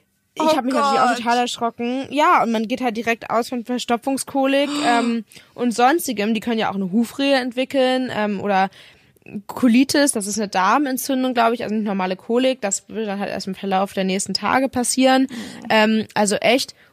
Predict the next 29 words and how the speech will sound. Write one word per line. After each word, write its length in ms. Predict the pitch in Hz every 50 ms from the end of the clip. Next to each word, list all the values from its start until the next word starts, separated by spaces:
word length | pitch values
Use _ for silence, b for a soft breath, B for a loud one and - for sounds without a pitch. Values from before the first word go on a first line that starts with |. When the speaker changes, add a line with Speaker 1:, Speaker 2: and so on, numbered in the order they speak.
| b _
Speaker 1:
unwitzige 520 | - 277 294 311 285 277 - - 254 254
Sachen. 240 | 233 247 240 247 254
Da 60 | 214
dachte 160 | 208 226 226 -
ich 80 | -
mir 60 | 220 214
schon, 120 | 202 208
ja, 120 | 202 202 190
wieso? 500 | 190 226 294 403 403 285 240 214 208 208 220
Also 240 | - - 190 190 185
klar, 200 | - - 160 160
das 160 | 202 - -
hätte 180 | 269 220 240
genauso 340 | 208 220 202 202 214 202 196
jeden 220 | 196 202 190 190 -
anderen 200 | - 160 165 175
Tag 160 | - 180 -
passieren 240 | - - - 185 175
können, 180 | - 202 202
aber 320 | 104 113 185 175 180 180 185
warum 420 | 240 302 370 262 226 233 254 269
passiert 400 | - - - - - 269 294 -
sowas, 260 | 208 208 220 233 220 B B B B B
wenn 120 | - 180 185
ich 60 | 208
nicht 160 | 233 262 - -
da 180 | 330 320 294 226
bin? 280 | 196 196 202 254 285 B B B B B B
Und 280 | B - 247 240 240